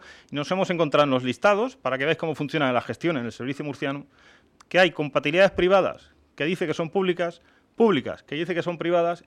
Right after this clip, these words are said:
y algunas siquiera sin marcar si son públicas o privadas. Y en algunos casos, compatibilidades dobles, es decir, hay empleados públicos trabajando en una compatibilidad pública, en otra privada, y en algunos casos aparecen en el mismo registro ambas. O sea,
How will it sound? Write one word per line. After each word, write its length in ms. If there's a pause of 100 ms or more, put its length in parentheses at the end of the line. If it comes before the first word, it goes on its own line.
y 80
algunas 340
siquiera 300
sin 140
marcar 280
si 120
son 160
públicas 340
o 60
privadas. 420 (400)
Y 80
en 60
algunos 240
casos, 480 (300)
compatibilidades 1040
dobles, 920
es 140
decir, 320 (420)
hay 200
empleados 320
públicos 300
trabajando 580 (760)
en 100
una 180
compatibilidad 680
pública, 440 (540)
en 180
otra 280
privada, 520 (640)
y 100
en 60
algunos 280
casos 260
aparecen 360
en 100
el 60
mismo 220
registro 400
ambas. 420
O 40
sea, 220